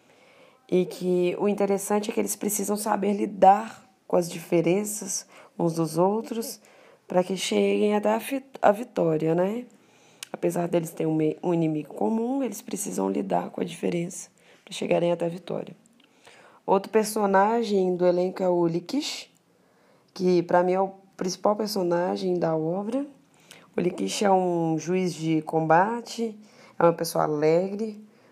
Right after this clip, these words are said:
mas que também tem o intuito de levar o público a pensar, né? Como juiz de combate, ele tem uma fala que é bastante interessante e importante.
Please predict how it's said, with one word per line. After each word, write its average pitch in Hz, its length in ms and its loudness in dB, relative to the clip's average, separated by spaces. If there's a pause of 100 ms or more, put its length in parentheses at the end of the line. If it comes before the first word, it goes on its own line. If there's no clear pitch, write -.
(100)
mas 170 140 0
que - 100 -10
também 180 260 4
tem 196 120 0
o 196 60 4
intuito 190 460 0
de 170 280 2
levar 165 380 4
o 160 40 -6
público 180 840 -2 (240)
a - 140 -4
pensar, - 580 -4
né? 214 280 -2 (920)
Como 185 220 2
juiz 180 200 -2
de - 60 -12
combate, 214 540 4
ele 254 160 0
tem 208 240 2
uma 202 180 2
fala 226 460 -2
que 220 120 0
é 196 40 6
bastante 196 440 0
interessante 226 960 -2 (180)
e 160 60 2
importante. 180 920 -2